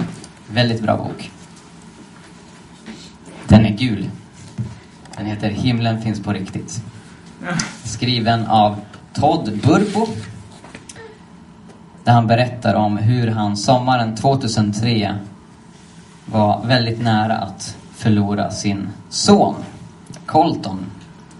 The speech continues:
när denne var fyra år.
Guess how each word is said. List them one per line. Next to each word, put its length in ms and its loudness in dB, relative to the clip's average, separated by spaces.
när 140 0
denne 240 2
var 360 -4
fyra 480 -4
år. 240 -10